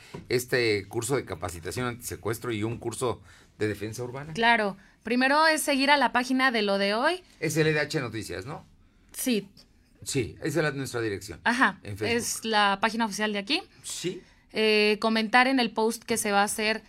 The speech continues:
Speaker 2: por qué te quieres ganar este giveaway. Tienes que etiquetar ahí mismo tres personas, tres amigas, que cumplan con todos estos pasos.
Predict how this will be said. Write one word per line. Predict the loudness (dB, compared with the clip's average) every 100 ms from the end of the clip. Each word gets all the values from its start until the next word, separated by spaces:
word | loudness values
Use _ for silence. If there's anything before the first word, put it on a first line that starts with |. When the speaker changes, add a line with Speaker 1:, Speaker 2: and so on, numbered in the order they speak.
| _ -8
Speaker 2:
por | -4 -2
qué | -2
te | -2 -2
quieres | 0 0 0
ganar | 2 2 2
este | 0 -4
giveaway. | -4 -2 0 2 0 -2 -6 _ _ _ _ 0
Tienes | 2 2
que | 0
etiquetar | -2 0 2 6 6
ahí | 6 4
mismo | 0 -2 -2 0 -2 -2
tres | -2 0 0
personas, | -4 -4 -2 -2 -2 -4 -4
tres | -4 -2
amigas, | -4 -2 0 0 -2 -12 -20 _ _
que | -12 -4
cumplan | -2 2 2 2
con | -2 0
todos | 0 0
estos | -2 -4 -6
pasos. | 2 2 4 0 -2